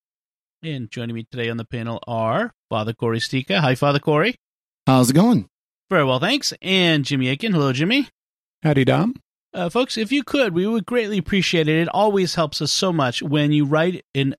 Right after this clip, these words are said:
Speaker 1: a review of the podcast on Apple Podcasts or wherever you get your podcast from. Uh, those reviews are a key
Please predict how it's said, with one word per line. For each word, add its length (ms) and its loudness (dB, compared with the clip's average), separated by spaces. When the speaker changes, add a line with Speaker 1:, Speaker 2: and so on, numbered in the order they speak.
Speaker 1:
a 80 -4
review 560 0
of 180 -2
the 80 -6
podcast 640 -2
on 200 0
Apple 420 -2
Podcasts 680 -6
or 280 0
wherever 300 2
you 120 0
get 160 -2
your 100 -4
podcast 460 -4
from. 280 -4
Uh, 220 -2
those 280 2
reviews 540 0
are 300 0
a 220 2
key 600 0